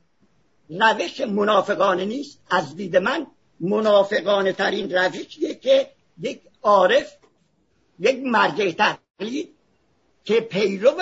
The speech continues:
مسلک عارفانه است در پیش می‌گیره. بنابراین آقای خمینی خودش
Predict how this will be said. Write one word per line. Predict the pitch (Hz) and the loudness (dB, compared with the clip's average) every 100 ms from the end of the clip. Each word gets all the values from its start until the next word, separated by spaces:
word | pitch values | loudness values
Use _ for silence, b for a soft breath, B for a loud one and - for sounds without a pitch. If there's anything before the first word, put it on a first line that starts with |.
| 339 | -2
مسلک | 262 196 226 185 | -2 -2 -4 -4
عارفانه | 254 254 185 175 196 185 185 | -4 0 2 2 -2 -2 -2
است | 277 - _ _ - | -2 -6 _ _ -2
در | 233 233 - 196 | -2 -2 -10 -8
پیش | 277 330 - | 0 0 0
می‌گیره. | 190 131 170 - _ _ _ _ _ _ _ _ _ - | -10 -10 -10 -12 _ _ _ _ _ _ _ _ _ -20
بنابراین | 160 233 254 254 214 320 277 - _ _ _ _ - | -2 0 0 0 0 0 -4 -8 _ _ _ _ -2
آقای | 226 220 269 370 349 | 0 2 0 -2 -4
خمینی | 269 277 247 214 240 165 - _ _ _ _ _ _ _ _ _ _ _ _ _ - | -4 0 2 0 -4 -6 -8 _ _ _ _ _ _ _ _ _ _ _ _ _ -4
خودش | 285 - 202 - | 0 4 4 2